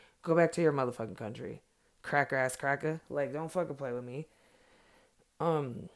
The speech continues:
anyways, what I was saying about the stimulus checks, like, don't feel obligated to vote for him if you're getting a check.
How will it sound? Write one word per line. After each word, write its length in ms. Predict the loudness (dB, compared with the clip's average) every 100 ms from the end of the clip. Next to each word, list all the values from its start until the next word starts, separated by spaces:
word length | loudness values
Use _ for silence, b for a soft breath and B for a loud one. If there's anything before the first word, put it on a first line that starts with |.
| b b b 0
anyways, 340 | 6 8 8 8
what 100 | 6
I 40 |
was 100 | 4
saying 240 | 4 4
about 260 | 2 2 0
the 80 | -2
stimulus 600 | 0 4 4 4 0 -2
checks, 360 | 0 0 2
like, 160 | 2 2
don't 240 | 2 2
feel 480 | 2 4 4 2 -2 -10 _ _
obligated 600 | 4 6 6 4 4 4
to 80 | 2
vote 320 | 4 4 4
for 180 | 0 -2
him 260 | -2 -4 -4
if 120 | -2
you're 120 | 0
getting 240 | 0 0 -4
a 40 |
check. 440 | -4 -2 -2 -4